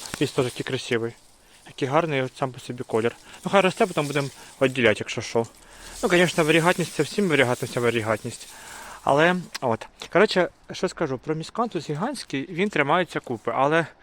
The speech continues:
е, лутаріоріпаріус, коротше, якось треба, лу-, лутік, да, хай буде лутік наш, лу-, лутік, то він,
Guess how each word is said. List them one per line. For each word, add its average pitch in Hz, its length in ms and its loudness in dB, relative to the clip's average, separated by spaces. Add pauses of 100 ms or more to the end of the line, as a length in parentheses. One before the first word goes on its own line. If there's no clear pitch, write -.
(380)
е, 135 420 4 (180)
лутаріоріпаріус, 147 2500 2 (640)
коротше, - 180 -8
якось - 160 -6
треба, 151 280 -2 (360)
лу-, 180 240 4
лутік, 190 520 2
да, 208 140 0
хай - 60 -6
буде 147 220 -2
лутік 123 340 -2
наш, 139 320 4 (480)
лу-, 151 260 2
лутік, 170 580 0 (380)
то 139 120 -2
він, 202 340 2